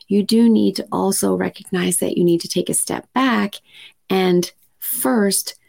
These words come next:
serve yourself so that you can keep your cup full. And from that place, you are better able to serve others. But from the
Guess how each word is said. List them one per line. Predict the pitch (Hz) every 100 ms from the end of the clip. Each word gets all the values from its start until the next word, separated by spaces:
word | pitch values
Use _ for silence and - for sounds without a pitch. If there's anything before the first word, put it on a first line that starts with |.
| _
serve | - - 190 175 170 170
yourself | 165 156 - - - - - _ _
so | - 208
that | 220 226
you | 220
can | 233
keep | 214 202
your | 185 180 190 190
cup | - - - -
full. | - 185 - - _ _ _ -
And | 180 180 180 - - - -
from | - - 185 175
that | 170 240 - -
place, | 190 170 170 -
you | 214 175
are | 175
better | 165 170 165
able | - 160 156 156
to | 170
serve | - 160 156
others. | - - - - -
But | - 175
from | - 180
the | 175